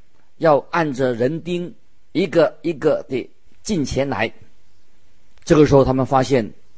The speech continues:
在犹大支派谢拉宗族的人犯了罪，他们就发现有人犯罪。接着我们看十八节，使撒底的家族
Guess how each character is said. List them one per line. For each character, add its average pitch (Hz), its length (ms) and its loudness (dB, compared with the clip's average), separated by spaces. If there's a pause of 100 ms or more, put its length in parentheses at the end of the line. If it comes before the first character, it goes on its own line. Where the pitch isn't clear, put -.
(220)
在 127 220 6
犹 110 340 0
大 117 480 4 (140)
支 156 260 0
派 135 300 2 (440)
谢 160 440 4
拉 147 240 6
宗 165 320 -2
族 120 240 -6
的 120 80 2
人 107 240 0
犯 123 180 -2
了 101 100 -4
罪， 98 220 -8 (560)
他 123 100 -2
们 123 100 0
就 123 60 -2
发 135 200 2
现 123 140 0
有 107 100 0
人 120 100 -2
犯 139 180 4
罪。 147 220 2 (500)
接 151 120 0
着 135 80 4
我 - 20 4
们 127 80 -2
看 139 140 0
十 - 100 -8
八 143 160 6
节， 113 380 0 (360)
使 117 640 -2 (240)
撒 160 360 -2
底 120 200 -10
的 120 160 0
家 147 240 0
族 110 400 -10